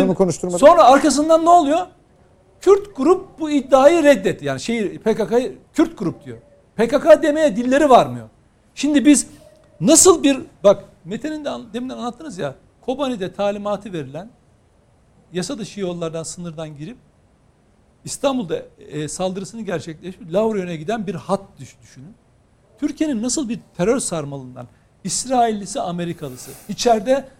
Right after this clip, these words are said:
Speaker 2: saçma muhalifi, bak saçma muhalifi diyorum. Akılsız, bilgisiz, ön yargılı, saplantılı. Dışarıya gidiyorsun, Yunan-, Yunanistan'a kadar gidiyorsun, bir, bir sarmal var. Yahu kardeşim, şu, bizim devlete inanmayın.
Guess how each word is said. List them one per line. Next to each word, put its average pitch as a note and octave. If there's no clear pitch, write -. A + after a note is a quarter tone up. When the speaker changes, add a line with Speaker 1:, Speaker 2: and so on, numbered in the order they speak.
Speaker 2:
saçma C4
muhalifi, G3
bak -
saçma A3
muhalifi D3+
diyorum. -
Akılsız, F3
bilgisiz, F3
ön F3+
yargılı, A3+
saplantılı. G3+
Dışarıya C#4+
gidiyorsun, A#3+
Yunan-, G#3
Yunanistan'a G#3+
kadar F#3+
gidiyorsun, G3
bir, A3+
bir A3+
sarmal A3+
var. C#4+
Yahu B3
kardeşim, A3+
şu, -
bizim A3+
devlete B3
inanmayın. F3+